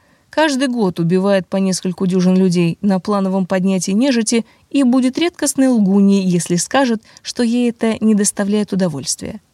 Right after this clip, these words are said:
Как и я, она пускает людишкам кровь для некроритуалов. Однако почему-то клеймят чудовищем только меня». Она сухо усмехнулась.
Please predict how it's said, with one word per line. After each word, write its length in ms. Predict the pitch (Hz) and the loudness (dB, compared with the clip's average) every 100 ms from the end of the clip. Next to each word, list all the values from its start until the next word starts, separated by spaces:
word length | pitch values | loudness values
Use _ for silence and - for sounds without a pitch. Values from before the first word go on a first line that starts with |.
| _ _ - - - | _ _ -20 -20 -10
Как 260 | - 175 165 | -4 -2 0
и 40 | |
я, 380 | 165 269 233 175 _ _ - | 2 2 0 -4 _ _ -6
она 180 | 269 330 | -2 -2
пускает 420 | 254 - 262 254 | -4 -2 -2 0
людишкам 460 | 240 220 - 196 196 | -2 -2 -2 -2 -2
кровь 300 | - 277 - | -2 -4 -2
для 240 | 180 220 | -2 2
некроритуалов. 1160 | 220 233 - 214 214 220 220 190 147 147 - _ _ _ _ - | 2 0 -2 -2 -2 0 0 -2 -4 -10 -18 _ _ _ _ -6
Однако 320 | 170 175 165 | -4 -2 -4
почему-то 440 | - - 180 165 | -6 0 0 0
клеймят 420 | 160 175 180 180 | 0 2 2 0
чудовищем 640 | - 180 233 262 - 190 190 | -2 -4 0 0 -2 -4 -4
только 380 | 226 233 - | -2 -4 -2
меня». 340 | 202 185 165 - _ _ _ _ _ _ _ _ - | -2 0 -4 -10 _ _ _ _ _ _ _ _ -4
Она 220 | 190 185 | 0 0
сухо 300 | - 180 180 | -2 -6 -8
усмехнулась. 680 | 175 202 - 156 165 - | -4 -4 -4 -6 -6 -12